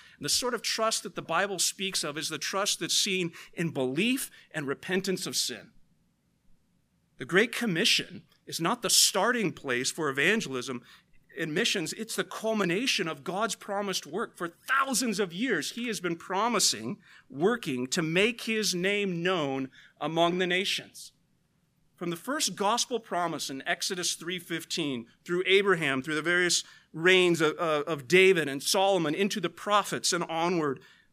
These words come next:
God has even seen fit to preserve his people in the midst of their captivity, because God has been working through all of that to do what? To make his name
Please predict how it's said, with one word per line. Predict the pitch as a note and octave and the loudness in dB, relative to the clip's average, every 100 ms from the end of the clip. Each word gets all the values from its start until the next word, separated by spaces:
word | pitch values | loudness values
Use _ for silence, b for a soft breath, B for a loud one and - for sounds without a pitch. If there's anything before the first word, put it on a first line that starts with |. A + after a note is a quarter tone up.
| D3+ | -4
God | F3 G3+ A#3+ | 2 6 6
has | A3 G#3+ F#3+ - | 4 0 0 -2
even | - G3+ F#3 | -6 -6 -2
seen | E3+ - G3 F#3 | 0 0 0 -2
fit | - G3 G3 | -2 -2 -2
to | F#3 | -8
preserve | - D#3 C#3 F#3 G#3 E3+ | -8 -4 0 2 2 0
his | D#3 | -6
people | - G3 F#3+ G#3 G3+ | -8 -10 -10 -4 -2
in | D#3+ | -2
the | |
midst | D3+ F#3+ - | -2 -4 -4
of | F3+ | -4
their | E3+ | -4
captivity, | D#3+ - D3+ - F#3+ F#3 A#2+ A2 B B B | -4 -4 -4 0 0 0 -2 -8 B B B
because | - E3+ G#3+ D#3+ | -10 -4 -2 0
God | F3+ F#3 A3 | 0 2 2
has | E3+ | 2
been | F#3+ E3 | 2 2
working | F3+ G#3 G#3 F3+ - _ - | 2 2 0 -4 -6 _ -10
through | F3+ C4 C#4 | -2 0 0
all | G#3 B3 C4 | -2 0 2
of | G3+ | 2
that | D3+ D#3 - | 2 0 0
to | F#3+ | -4
do | D#3+ F#3+ | -4 -4
what? | F3 D3+ - - _ _ _ _ _ _ _ | -2 -4 -6 -20 _ _ _ _ _ _ _
To | - G3+ | -4 -2
make | F3 G3 A#3 - | 2 2 2 -2
his | F3+ D3 | -10 -8
name | D3+ D#3+ E3+ F3+ F3+ | -4 0 2 2 -2